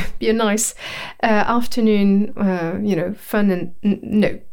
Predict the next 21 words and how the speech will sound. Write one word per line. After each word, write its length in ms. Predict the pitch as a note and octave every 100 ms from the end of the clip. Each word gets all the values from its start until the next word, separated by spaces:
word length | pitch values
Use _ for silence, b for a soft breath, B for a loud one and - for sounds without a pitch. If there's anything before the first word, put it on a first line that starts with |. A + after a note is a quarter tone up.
| -
It's 280 | - G3+
quite 380 | - G#3+ A3+ A#3
a 40 | A#3
deep, 320 | A3 A#3 A#3
intense 600 | A#3 G#3+ A3+ A3 A3 - -
and 320 | G3 F3+ F#3
sad 460 | F#3 - G3+ F3 G3 - -
movie. 440 | G3 F3+ A#3+ F#4+ -
So 280 | - F3+ - - -
just 240 | G#3+ - - - - -
be, 420 | G3 F#3 - A3 _ _
be 140 | G#3+ G#3+
aware. 380 | E3+ F3+ C4+ D4 - - _ - - - - - - -
Et 80 |
le 140 | G3 G#3
deuxième 440 | A3 A#3+ A#3+ A3+
film, 460 | A3+ - A#3 C#4+ D4 B B B B
il 120 | - G3+
s'appelle 540 | G#3 G3 A3 A#3+ A#3 _
Les 260 | G3+ G#3 -
Misérables. 680 | G#3 A#3+ A3 G3 E3 -